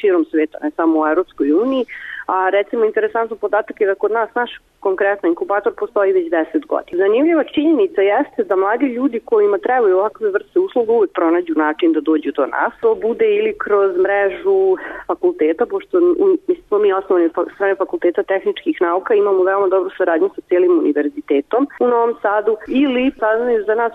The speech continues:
preko raznoraznih događaja koji su otvorenog tipa, pa oni dođu na neki,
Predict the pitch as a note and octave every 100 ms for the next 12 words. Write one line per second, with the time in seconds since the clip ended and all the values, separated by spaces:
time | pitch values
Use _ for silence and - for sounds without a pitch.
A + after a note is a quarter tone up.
0 | - G3+ G#3+ G#3 - G3+ G3 A3 A3 A3+
1 | G3+ G#3 A3 A3 G#3 F#3 F#3+ F#3+ - -
2 | G3 F#3+ - - G3 F#3 G3 A3+ G#3+ F3+
3 | - - A#3 - A3 G#3+ G3 G3+ G3 F#3
4 | E3 E3+ E3 E3 -